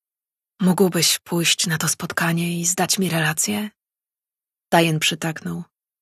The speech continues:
W sali było cicho. Wielu nauczycieli wróciło do jedzenia.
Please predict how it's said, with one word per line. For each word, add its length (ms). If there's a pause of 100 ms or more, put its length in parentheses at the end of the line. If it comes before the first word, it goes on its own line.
(340)
W 60
sali 300
było 220
cicho. 420 (880)
Wielu 380
nauczycieli 640
wróciło 420
do 80
jedzenia. 600